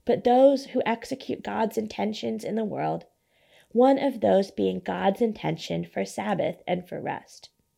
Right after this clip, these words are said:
When we are to model both God's intention for work and Sabbath, our co-laborers on earth will not only see us, but see God.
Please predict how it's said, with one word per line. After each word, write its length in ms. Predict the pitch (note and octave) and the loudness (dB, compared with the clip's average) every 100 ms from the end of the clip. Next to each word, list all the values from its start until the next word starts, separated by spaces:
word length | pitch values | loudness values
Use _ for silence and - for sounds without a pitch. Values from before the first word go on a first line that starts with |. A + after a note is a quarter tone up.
| _ _ _ - - _ | _ _ _ -20 -20 _
When 280 | A3+ A3+ G#3+ | 0 0 2
we 380 | B3 C#4 C#4+ - | 2 2 0 -2
are 280 | G#3 A3+ A#3 | -2 -2 -2
to 200 | - G3+ | -4 -4
model 560 | G3 G#3 A3 A3+ A3 - | -2 0 2 2 0 2
both 380 | G3+ A3 - - | 2 2 -2 -8
God's 320 | G3 G#3 G3+ | -4 -4 -4
intention 680 | G3+ G3 G3+ G#3+ A3 G#3 G#3+ - _ - | -8 -6 -6 -4 -4 -6 -6 -14 _ -6
for 160 | G#3+ | -2
work 400 | G3+ G#3+ A3 A3 - _ _ | 2 2 2 -2 -20 _ _
and 300 | A3 A3+ A#3 | 0 2 0
Sabbath, 560 | - A3 G3+ A3 C4 C4 _ _ _ _ _ _ - | -2 -2 0 2 0 -4 _ _ _ _ _ _ -2
our 140 | A#3 | -2
co-laborers 920 | A#3 C4+ C#4+ C#4 B3 A#3+ C4+ C4 B3+ | 2 6 8 10 8 10 8 8 4
on 240 | - F#3+ - | -2 -8 -4
earth 300 | G#3+ A3+ A3+ - - - | -2 -4 -6 -18 -14 -2
will 100 | A3+ | 2
not 200 | G#3+ - | 2 2
only 320 | A3 A#3+ C4 | 2 2 2
see 280 | B3 - B3 F3 | -2 -4 -4 -2
us, 460 | D#3+ F3 - - _ _ _ _ _ _ | -4 -6 -14 -20 _ _ _ _ _ _
but 200 | F#3 - | -6 -4
see 220 | - D#3+ - | -6 -8 -6
God. 340 | - - | -10 -12